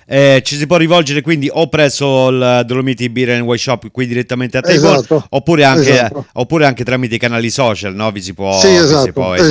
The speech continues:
Speaker 2: esatto,
Speaker 1: Senti,
Speaker 2: esatto.
Speaker 1: Gianluca, eh, si avvicina, adesso si comincia a pensare già al, al pranzo, al pranzo di Pasqua e Pasquetta, no? Allora, solitamente nelle grandi occasioni si apre la bottiglia migliore. Allora, tu che cosa apriresti? Per esempio,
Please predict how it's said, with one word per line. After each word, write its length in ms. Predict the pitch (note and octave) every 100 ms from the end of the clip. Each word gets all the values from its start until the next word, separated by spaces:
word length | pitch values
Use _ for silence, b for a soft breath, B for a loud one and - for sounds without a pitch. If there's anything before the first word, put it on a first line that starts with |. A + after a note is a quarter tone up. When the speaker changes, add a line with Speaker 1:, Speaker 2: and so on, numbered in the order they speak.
| C#3+
Speaker 2:
esatto, 320 | A2+ - A2+ B B
Speaker 1:
Senti, 320 | B B3 B2 D3
Speaker 2:
esatto. 220 | - A2+ _
Speaker 1:
Gianluca, 580 | - A#3+ B3+ G3 A#2+ A#2+
eh, 380 | D3 F#3+ F#3 E3+
si 140 | - A3
avvicina, 760 | G3 A3+ B3+ A#3+ D#3+ C3+ F#2+ C3 F2+
adesso 360 | G2+ E3+ G#3+ A#2
si 100 | A2+
comincia 320 | B2+ D3+ C3
a 40 |
pensare 580 | A#2+ B2 G#2 F3 D3 G2+
già 180 | F#2 B2
al, 160 | G#2+ G2+
al 440 | G2 F#2+ G2 G2
pranzo, 540 | A2 A2+ A#2 A2+ G#2 - b b
al 180 | G#2 A2
pranzo 340 | C3 C3 A#2+
di 100 | A#2
Pasqua 580 | A2+ C3 C3+ - C3 B2
e 200 | A#2+ A#2
Pasquetta, 560 | C3 B2 - B2 - A2
no? 120 | C3+
Allora, 300 | F3 A#2+ G#2
solitamente 500 | D#3 D#3+ F3+ F#3 C3+
nelle 220 | A#2+ A#2+
grandi 280 | B2 C3 D3+
occasioni 520 | D#3+ E3+ A2 G2 F#2+ B B B
si 200 | - C#3
apre 340 | G#2+ G2+ G#2+
la 160 | A#2+ C#3+
bottiglia 680 | C3 - A#2 G#2+ G2+ G#2+ -
migliore. 560 | C#3+ C3 G2+ D#2+ D#2 B B B
Allora, 360 | G#3 A3 C3 G#2
tu 160 | -
che 160 | C4+ A#3+
cosa 240 | - G3+
apriresti? 640 | F#3+ F3+ E3+ C3 A2 G#2+ F2+
Per 120 | F3+
esempio, 480 | E3+ E3+ G#2+ G2+